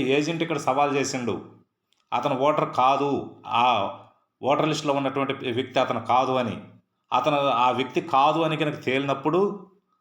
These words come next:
మనం తీసుకున్నటువంటి రెండు రూపాయల ఫీజు అతనికి తిరిగి ఇచ్చేసి మనము ఆ ఓటర్ని పోలీసులకి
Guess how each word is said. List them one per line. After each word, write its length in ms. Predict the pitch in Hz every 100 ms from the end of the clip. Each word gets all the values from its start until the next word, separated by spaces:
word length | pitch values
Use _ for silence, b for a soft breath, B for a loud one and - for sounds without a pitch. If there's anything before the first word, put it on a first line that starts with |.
| _ _ 143
మనం 200 | 156 160
తీసుకున్నటువంటి 640 | 165 180 180 175 165 160 160
రెండు 200 | 131 139
రూపాయల 280 | 147 151 147
ఫీజు 400 | - 151 147 117 117 117 113
అతనికి 300 | 120 127 117 110
తిరిగి 240 | 120 139
ఇచ్చేసి 420 | 139 143 143 180 196 - - _ _ _ _ _ _ 160
మనము 300 | 175 165 131 131 127 - - _ -
ఆ 120 | 135 139
ఓటర్ని 480 | 139 156 156 143 117 117 120 -
పోలీసులకి 600 | - 139 143 139 139 170